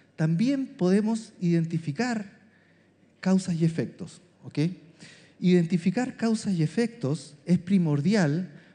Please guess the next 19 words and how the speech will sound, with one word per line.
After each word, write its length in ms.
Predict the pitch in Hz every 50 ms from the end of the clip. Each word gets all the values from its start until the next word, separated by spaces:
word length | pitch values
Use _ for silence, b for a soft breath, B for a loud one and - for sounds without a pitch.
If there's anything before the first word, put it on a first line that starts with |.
| B -
para 220 | - 143 147 147
poder 240 | - 156 165 185 190
generar 540 | 190 - 175 165 165 165 170 175 180 180 -
un 200 | 170 165 156 160
mate-, 280 | 156 151 147 156 147 147 -
un 100 | 156 143
modelo 320 | 147 143 151 175 190 180 165
matemático. 640 | 143 135 123 120 110 104 98 95 92 - - 87 - - - _ B B B B B -
Algo 440 | 143 156 180 180 165 175 190 180 185
que 100 | 175 160
me 140 | 151 147 143
vincule 760 | 135 139 135 127 - - 226 220 160 131 135 156 170 170 - - - -
con 180 | - 113 113
una 180 | 127 139 139 135
ecuación, 420 | - 131 117 - - 214 202 190
por 140 | 170 160 143
ejemplo, 500 | 139 - 151 143 139 139 160 160 165 165 B B B B
esta 320 | 185 190 190 - 180 170
causa 540 | 170 170 170 180 180 175 - 190 190 196